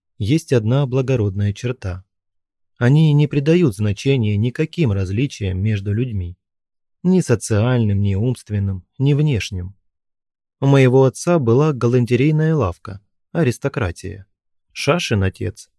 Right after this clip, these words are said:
работал в порту, плебс, разночинство. А Мотькина мать просто существовала на проценты с грошового капитала, рантье, буржуазия. Умственно Шаша стоял гораздо выше нас с Мотькой.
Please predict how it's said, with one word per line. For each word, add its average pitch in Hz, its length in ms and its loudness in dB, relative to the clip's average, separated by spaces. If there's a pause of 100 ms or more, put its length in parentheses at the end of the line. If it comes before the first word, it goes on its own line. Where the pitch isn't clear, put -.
(180)
работал 123 500 0
в - 80 -12
порту, 101 480 -6 (400)
плебс, 131 480 -2 (440)
разночинство. 117 880 -2 (640)
А 208 120 2
Мотькина 127 540 2
мать 139 320 -2 (340)
просто 190 380 0
существовала 147 800 2
на 98 140 0
проценты 117 580 -2
с 95 60 -4
грошового 131 560 0
капитала, 95 640 -6 (280)
рантье, 147 720 0 (260)
буржуазия. 107 920 0 (640)
Умственно 147 600 0
Шаша 143 440 0
стоял 113 500 -2
гораздо 113 480 0
выше 123 320 -4
нас 104 340 -4
с - 200 -10
Мотькой. 101 540 -6